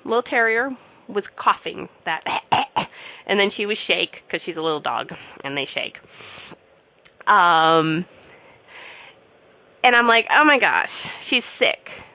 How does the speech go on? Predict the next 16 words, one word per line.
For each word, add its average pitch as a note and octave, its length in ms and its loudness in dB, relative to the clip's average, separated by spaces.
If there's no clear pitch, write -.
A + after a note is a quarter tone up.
No - 180 2
question - 420 -2
in D3 120 -4
there C#3+ 140 -6
whatsoever. - 480 -8
"Oh, A3+ 100 6
I A3 100 6
have C#4 200 2
to - 60 -12
take A#3+ 160 -6
her A#3 60 -8
to G3 100 -6
the F#3 100 -6
vet, G3 220 0
and, F3+ 360 0
and, E3+ 380 -4